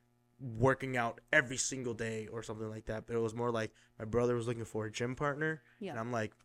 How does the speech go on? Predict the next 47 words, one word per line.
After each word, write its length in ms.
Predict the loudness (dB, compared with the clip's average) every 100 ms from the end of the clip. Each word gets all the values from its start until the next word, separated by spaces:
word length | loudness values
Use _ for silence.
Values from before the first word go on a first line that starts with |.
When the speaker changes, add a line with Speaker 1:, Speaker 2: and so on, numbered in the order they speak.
| -20
Speaker 1:
"You 140 | -6 -2
know, 80 | 0
I 60 |
got 120 | 2 0
a 60 |
gym 160 | 0 -4
membership. 380 | -2 -4 -4 -2
Why 140 | -2
not?" 240 | -4 -6 -8
You 140 | -10
know, 140 | -8 -8
so, 260 | -6 -6 -8 -16 -14
and 240 | -8 -6 2
I 100 | 2
just 180 | 2 -2
went 180 | -2
for 120 | -2 -6
it. 60 |
It 80 | 0
wasn't 260 | 0 0 -2
planned. 320 | 0 2 2
Speaker 2:
Mm-hmm. 60 |
Speaker 1:
It 20 | 0
was 100 | 0
unexpected. 680 | -6 -6 -4 -4 0 0 0
And 160 | -2
then, 220 | -4 -6 -10 -6
boom, 300 | 0 2 0 -8 -20 _ -20 -6
it 120 | -4
started 300 | 0 0 0
a 40 | -2
consistent 460 | -6 -6 -6 -8
schedule. 420 | -4 -4 0 0 0
And 180 | -2 -8
Speaker 2:
That's 140 | -14 -16
cool. 240 | -12 -14 -16 _
Speaker 1:
yeah, 240 | 0 0 -2 0
but, 200 | 0 0
and 220 | -4 -2
I 80 | -2
wanna 280 | 2 2 2
do 140 | -2
the 80 | -6
same 340 | -4 -2 -2 -6
thing 540 | -8 -4 -2 -2 -6
for, 200 | -6 -6
like, 320 | -6 -8 -12